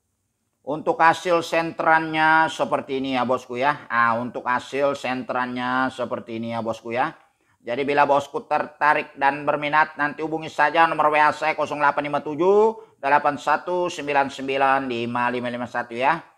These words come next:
Untuk nama jenis batunya ya, ini batu getah katilayu ya, asal batunya dari Cirebon, Jawa Barat gitu ya. Ini yang nomor tujuh ya bosku ya. Kita lanjutkan lagi memvideokan yang nomor delapan ya bosku ya.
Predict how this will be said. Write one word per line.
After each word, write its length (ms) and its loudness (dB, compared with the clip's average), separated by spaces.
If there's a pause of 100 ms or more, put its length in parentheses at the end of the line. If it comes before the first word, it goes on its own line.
(280)
Untuk 320 -8
nama 400 0
jenis 400 -6
batunya 560 -4
ya, 120 4 (200)
ini 80 -6
batu 240 0
getah 320 0
katilayu 560 2
ya, 240 4
asal 240 0
batunya 400 2
dari 480 8
Cirebon, 480 0
Jawa 160 4
Barat 320 4
gitu 240 -8
ya. 160 2 (320)
Ini 320 0
yang 80 2
nomor 240 6
tujuh 240 8
ya 160 10
bosku 320 2
ya. 160 8
Kita 320 -2
lanjutkan 400 6
lagi 240 8
memvideokan 800 4
yang 160 0
nomor 240 2
delapan 640 6
ya 80 2
bosku 320 0
ya. 320 2